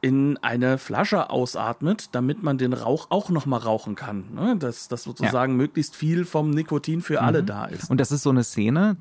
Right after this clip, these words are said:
Speaker 2: die hat keine wirkliche dramaturgische Funktion, also keine kausale Funktion, ne? Ähm, die sitzen da einfach nur und rauchen in ihre Flasche rein. <laughs>
Speaker 1: Das ist eine reine, äh, Beobachtungssequenz.
Speaker 2: Genau, ja.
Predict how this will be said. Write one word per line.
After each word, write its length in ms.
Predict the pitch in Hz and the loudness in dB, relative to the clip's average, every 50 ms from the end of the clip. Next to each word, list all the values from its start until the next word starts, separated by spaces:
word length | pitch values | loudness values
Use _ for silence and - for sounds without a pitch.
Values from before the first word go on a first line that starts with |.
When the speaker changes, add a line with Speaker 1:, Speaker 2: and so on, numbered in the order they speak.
| - - | -6 -4
Speaker 2:
die 200 | - 117 107 113 | -2 -2 0 0
hat 340 | 107 104 - - - - - _ - | 0 -2 -4 -4 -8 -20 -20 _ -10
keine 340 | - - 98 110 123 117 | -6 -2 0 0 0 0
wirkliche 380 | 104 120 - - 127 - - 123 | 0 -2 -2 -2 -4 -2 -2 -2
dramaturgische 600 | - - - 104 101 - - 107 101 104 - - | -2 0 0 0 0 0 -2 -2 -2 -2 -6 -8
Funktion, 460 | - - 107 95 - - 123 127 131 113 | -12 -10 -10 -8 -6 -2 0 2 2 2
also 140 | 104 98 | 2 0
keine 220 | - - 113 110 110 | 0 0 2 2 2
kausale 480 | - - 107 101 101 107 104 135 143 127 | 0 -2 -2 0 0 0 2 2 0 0
Funktion, 560 | - 101 - - - - - - - 107 - _ - - | -2 -4 -8 -8 -8 -10 -10 -10 -10 -14 -16 _ -6 -2
ne? 180 | 107 143 175 180 - - - - - - _ - | -2 0 -2 -2 -6 -12 -20 -20 -20 -20 _ -2
Ähm, 220 | - 110 113 107 | 0 2 2 2
die 100 | 95 113 | 2 0
sitzen 320 | 101 104 98 - - 117 123 | -4 -6 -6 -2 2 2 4
da 80 | 123 | 4
einfach 300 | 113 113 143 - - 135 | 4 2 0 -2 -2 -2
nur 180 | 143 156 160 156 | 0 2 4 4
und 60 | 139 | 4
rauchen 320 | 123 98 - - 123 127 135 | 4 4 2 2 2 2 2
in 120 | 117 120 | 2 2
ihre 160 | 135 139 143 | 2 0 0
Flasche 360 | 135 170 180 175 - 143 - - | 0 0 -2 -2 -2 -6 -6 -4
rein. 300 | 92 90 85 92 95 - _ - | -6 -4 -4 -6 -8 -8 _ -2
<laughs> 120 | 143 143 - _ - - | -2 -2 -2 _ -14 -12
Speaker 1:
Das 220 | - - - - | -10 -10 -8 -6
ist 180 | - - - - | -6 -6 -2 -2
eine 160 | 151 139 120 | 0 0 0
reine, 500 | 107 98 104 107 123 139 160 180 190 - | 0 2 2 4 4 4 4 4 2 0
äh, 240 | - 143 139 143 143 | 0 -2 -2 0 0
Beobachtungssequenz. 1160 | 147 135 139 - 147 185 185 170 139 135 - - 123 110 139 139 123 107 - - - 101 107 151 | 0 0 2 2 2 2 2 2 -2 -2 -4 -4 0 2 4 4 4 4 2 0 0 2 4 4
Speaker 2:
Genau, 120 | 160 131 | 4 4
ja. 60 | - | 2